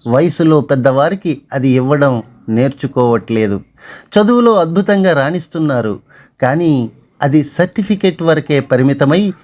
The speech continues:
జ్ఞానం కోసం బదులు సంపాదన కోసం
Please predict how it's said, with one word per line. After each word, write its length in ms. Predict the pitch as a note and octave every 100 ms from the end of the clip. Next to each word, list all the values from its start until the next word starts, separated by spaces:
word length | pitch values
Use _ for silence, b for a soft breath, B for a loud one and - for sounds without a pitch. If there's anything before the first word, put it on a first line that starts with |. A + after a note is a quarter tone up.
| _ B2
జ్ఞానం 520 | B2 D#3+ F3+ F#3 E3+
కోసం 440 | E3 D3+ D3+ C#3+
బదులు 360 | D3 F#3+ A3+ F3+ B B -
సంపాదన 760 | - D#3+ F#3 A3 A3+ G3+ G3+
కోసం 540 | F#3 F3 D#3+ - D#3